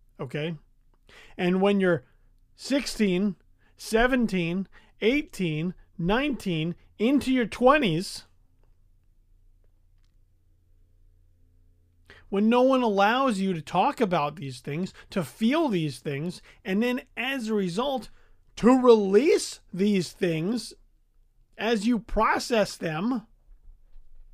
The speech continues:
it's a recipe for disaster as we get older. It's a recipe for disaster.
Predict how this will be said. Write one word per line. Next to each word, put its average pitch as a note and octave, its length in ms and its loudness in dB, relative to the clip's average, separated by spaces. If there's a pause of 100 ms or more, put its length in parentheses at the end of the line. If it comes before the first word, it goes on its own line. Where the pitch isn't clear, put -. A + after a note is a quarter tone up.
(2250)
it's G3 120 -6
a G#3+ 60 -2
recipe A#3 680 -4 (180)
for G3 140 -4
disaster F3 840 0 (2750)
as F3+ 240 -4
we F3+ 140 -2
get E3 160 0
older. C#3+ 360 -4 (840)
It's - 140 -4
a E4 60 -4
recipe D#4 380 -2
for D4+ 140 -2
disaster. C#4+ 680 -4